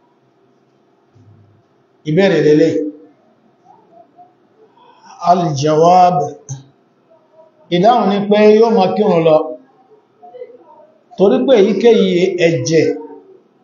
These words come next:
àbómira tó ń wá síwájú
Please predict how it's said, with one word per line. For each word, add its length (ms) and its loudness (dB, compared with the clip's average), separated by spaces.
àbómira 680 2
tó 120 0
ń 100 2
wá 140 2
síwájú 520 0